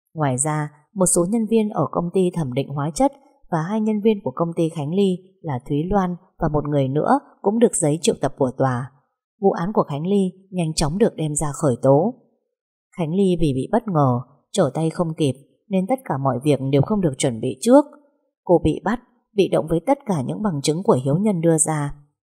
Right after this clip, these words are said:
Tội trạng và bằng chứng đều được xác nhận. Người làm chứng là Thúy Loan và Vinh cùng với Trường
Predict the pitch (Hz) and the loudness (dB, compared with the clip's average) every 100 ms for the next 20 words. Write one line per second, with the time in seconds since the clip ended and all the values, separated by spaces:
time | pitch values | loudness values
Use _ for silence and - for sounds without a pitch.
0 | _ - 170 139 165 131 135 127 131 120 | _ 0 0 0 -4 -4 -4 -2 -2 -4
1 | 139 180 226 139 131 - 226 220 170 120 | -4 2 2 4 2 0 -2 -2 0 -2
2 | - _ _ _ - 170 147 139 135 156 | -6 _ _ _ 0 0 2 -2 -2 0
3 | 220 185 156 170 220 202 170 127 175 175 | 0 0 -2 0 0 0 -2 0 0 0
4 | 165 _ _ 202 151 147 160 220 175 131 | -2 _ _ -2 0 2 2 4 4 2